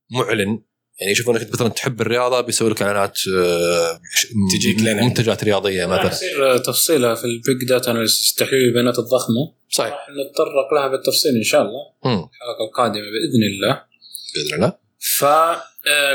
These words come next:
Speaker 3: إحنا انتهينا من ال-، ال-، يعني تقريبًا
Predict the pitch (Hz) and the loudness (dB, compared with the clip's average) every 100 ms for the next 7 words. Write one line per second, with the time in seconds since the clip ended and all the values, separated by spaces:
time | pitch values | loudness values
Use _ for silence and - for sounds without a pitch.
0 | 135 131 139 151 - 156 151 170 175 139 | 0 -2 -2 -2 -2 -2 -2 -2 -2 0
1 | 127 117 113 110 107 107 107 104 - - | 2 2 2 0 0 -2 -2 -4 -10 -18
2 | - 120 120 - - 175 135 120 | -4 -2 0 0 0 0 2 0